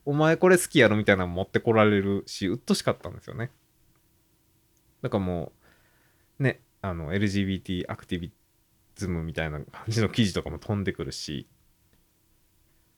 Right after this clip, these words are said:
そんなんで気になりだしたら気になるから、結局、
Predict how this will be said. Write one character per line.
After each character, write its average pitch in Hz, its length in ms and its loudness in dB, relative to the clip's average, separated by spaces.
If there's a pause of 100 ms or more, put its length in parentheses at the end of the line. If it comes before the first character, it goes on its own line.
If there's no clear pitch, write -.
(140)
そ 226 160 4
ん 226 60 2
な 156 100 4
ん - 20 0
で 98 80 2
気 - 120 -4
に 196 60 6
な 151 80 6
り 104 80 4
だ 92 80 4
し - 60 -6
た 98 60 0
ら - 40 -8
気 127 120 0
に 110 60 2
な 87 100 0
る 76 80 -8
か 73 80 -6
ら、 76 180 -6 (960)
結 135 160 -4
局、 131 560 6